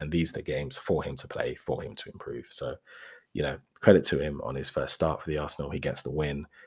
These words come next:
Doesn't get the clean sheet, unfortunately. It would have been nice for him to get the penalty save, 'cause that would have been a great way to announce yourself to the Arsenal faithful. But I don't wanna be too critical of him on his first game. Look,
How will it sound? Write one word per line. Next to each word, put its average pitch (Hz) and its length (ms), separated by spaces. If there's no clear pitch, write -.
Doesn't 82 240
get - 100
the - 60
clean 73 260
sheet, 69 220
unfortunately. 71 560
It 87 60
would 78 100
have 69 80
been 76 120
nice 80 220
for 73 80
him 73 60
to - 80
get - 100
the - 60
penalty - 280
save, 71 360
'cause 82 100
that 78 120
would - 80
have 69 60
been 64 100
a 65 60
great 71 420
way 65 140
to - 140
announce - 240
yourself - 300
to 78 160
the 73 120
Arsenal 71 300
faithful. - 440
But - 240
I 104 80
don't 98 100
wanna 90 120
be 78 100
too - 160
critical - 360
of 73 100
him 71 160
on 71 80
his 69 120
first - 320
game. 67 420
Look, - 260